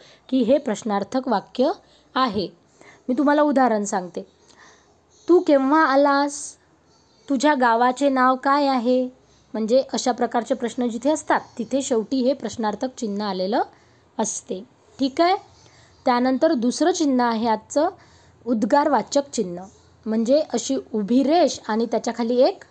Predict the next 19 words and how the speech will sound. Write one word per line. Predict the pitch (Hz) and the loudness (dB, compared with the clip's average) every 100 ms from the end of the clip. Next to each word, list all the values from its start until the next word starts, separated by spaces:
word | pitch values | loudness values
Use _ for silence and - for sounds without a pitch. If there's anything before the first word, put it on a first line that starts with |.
| _ _ | _ _
टिंब, | 302 262 196 180 _ | 0 2 0 -4 _
तुम्हाला | 208 208 240 | -4 -2 0
माहीत | 285 311 381 | 0 0 0
असेलच. | 370 370 285 277 - _ _ _ _ _ _ | 0 2 2 0 -10 _ _ _ _ _ _
तर | 294 320 | 0 2
हे | 202 381 | 2 2
चिन्ह | 381 392 359 | 2 4 4
केव्हा | 359 311 285 | 2 2 2
वापरायचं? | 233 202 - 175 165 180 - _ _ _ _ _ _ _ _ _ _ _ _ _ _ - | 2 0 -2 -4 -4 -12 -14 _ _ _ _ _ _ _ _ _ _ _ _ _ _ -2
उत्कट | 262 233 - 359 359 | -2 -2 -2 0 2
भावना | 320 262 262 262 | 2 2 2 2
व्यक्त | 262 240 - 262 | 2 0 0 -2
करताना | 254 226 226 226 240 254 226 - _ _ _ _ | 0 0 0 0 2 0 -2 -8 _ _ _ _
ती | 311 359 | 2 4
दाखविणाऱ्या | 269 233 - 254 254 226 220 294 | 2 0 0 2 2 2 2 0
शब्दाच्या | 294 240 196 196 226 220 254 233 | 0 -4 0 0 0 0 -2 -2
शेवटी | - 370 381 262 277 285 294 - _ _ - | 0 2 2 2 2 2 -2 -10 _ _ -6
उद्गारवाचक | 240 208 269 294 302 - 262 254 | -4 2 2 4 2 0 -4 -4
चिन्ह | 240 214 214 254 | -4 -4 -4 -4